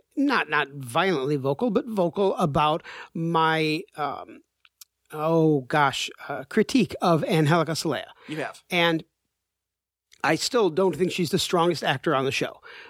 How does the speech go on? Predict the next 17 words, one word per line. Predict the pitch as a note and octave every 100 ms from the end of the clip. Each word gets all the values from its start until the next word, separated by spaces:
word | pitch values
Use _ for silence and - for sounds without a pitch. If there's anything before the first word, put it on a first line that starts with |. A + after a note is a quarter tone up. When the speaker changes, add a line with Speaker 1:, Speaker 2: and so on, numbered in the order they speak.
| -
Speaker 1:
Uh, | - -
but, | D#3 C3+ E3 - - - -
uh, | - - D2+ - _ _ _ _ _ _
as | F#3+ F3+ D#3+
the | F3
episodes | E3+ - F3 F#3+ E3
have | E3+ C#3
gone | D#3 E3+
on, | A#3 E3+ D#3+
she | - F3 D3+
has | D#3+ D3
gotten | C#3+ D#3 D3 E3+ D#3
better, | D3+ F3+ D3
I | G#2+
thought. | G#2+ F#2+ D2 -
Speaker 2:
I | A#2+
agree. | A2+ G#2